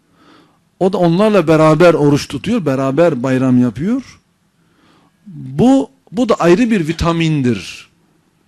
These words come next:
Bu da ayrı bir güzelliktir. Bundan da mahrum kalmış olur. Mesela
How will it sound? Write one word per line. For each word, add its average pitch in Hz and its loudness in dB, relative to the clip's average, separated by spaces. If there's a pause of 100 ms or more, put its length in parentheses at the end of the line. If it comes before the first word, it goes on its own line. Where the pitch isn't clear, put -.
(1400)
Bu 180 0
da 185 -2
ayrı 190 2
bir 196 -2
güzelliktir. 151 0
Bundan 196 2
da 175 4
mahrum 135 0
kalmış 110 -8
olur. 95 -8 (2000)
Mesela 190 0